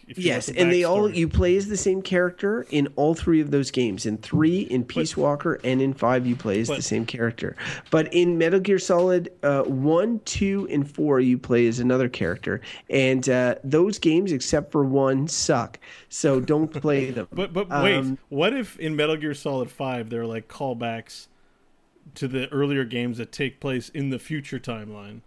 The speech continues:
Speaker 1: Like,
Speaker 2: Like
Speaker 1: like, oh, that,
Speaker 2: winks,
Speaker 1: that
Speaker 2: you
Speaker 1: thing,
Speaker 2: mean? Like,
Speaker 1: yeah,
Speaker 2: nudge,
Speaker 1: like,
Speaker 2: nudge,
Speaker 1: that
Speaker 2: wink,
Speaker 1: thing
Speaker 2: wink?
Speaker 1: becomes the giant thing that happens, you know, in the last game, and they put it in here. It's cool. Like, you're gonna miss that, maybe, those little nods
Speaker 2: Yeah, you will,
Speaker 1: to
Speaker 2: and you won't be any worse off from having missed it.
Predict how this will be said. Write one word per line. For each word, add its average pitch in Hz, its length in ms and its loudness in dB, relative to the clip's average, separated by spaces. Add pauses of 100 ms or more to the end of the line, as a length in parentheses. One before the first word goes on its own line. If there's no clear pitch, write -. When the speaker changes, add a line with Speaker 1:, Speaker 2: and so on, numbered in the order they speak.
(380)
Speaker 1:
Like, 123 360 -4 (100)
Speaker 2:
Like 123 180 0
Speaker 1:
like, 175 200 0
oh, 208 240 2
that, 135 120 2
Speaker 2:
winks, 165 200 4
Speaker 1:
that 220 280 0
Speaker 2:
you - 40 4
Speaker 1:
thing, 151 80 2
Speaker 2:
mean? 202 220 0
Like, 135 120 0
Speaker 1:
yeah, 208 140 4
Speaker 2:
nudge, 151 160 2
Speaker 1:
like, 160 160 4
Speaker 2:
nudge, 147 320 2
Speaker 1:
that 180 100 4
Speaker 2:
wink, 208 160 0
Speaker 1:
thing 247 140 4
Speaker 2:
wink? 196 100 2
Speaker 1:
becomes 196 480 -2
the 170 120 -2
giant 170 420 -4
thing 170 240 -4
that 160 120 -4
happens, 156 600 -6
you 160 60 -2
know, 147 100 -2
in 143 80 -4
the 143 80 -4
last 160 420 -10
game, 139 240 -4
and 143 100 -8
they 160 60 -8
put 220 320 -12
it 190 80 -12
in 208 140 -6
here. 175 240 -6
It's 139 180 -6
cool. 196 300 -4
Like, 139 200 -2 (300)
you're 175 100 -2
gonna 185 140 2
miss - 240 -4
that, 104 300 -8
maybe, 107 400 -12 (100)
those 127 220 -6
little 131 140 -2
nods 113 240 -2
Speaker 2:
Yeah, 202 100 2
you 185 180 0
will, 202 400 2
Speaker 1:
to - 80 -10
Speaker 2:
and 156 260 0
you 151 120 0
won't 175 260 -2
be 156 220 0
any 143 260 2
worse 127 380 0
off 123 220 -2
from 127 180 -2
having 123 280 0
missed 123 280 -2
it. 214 80 -4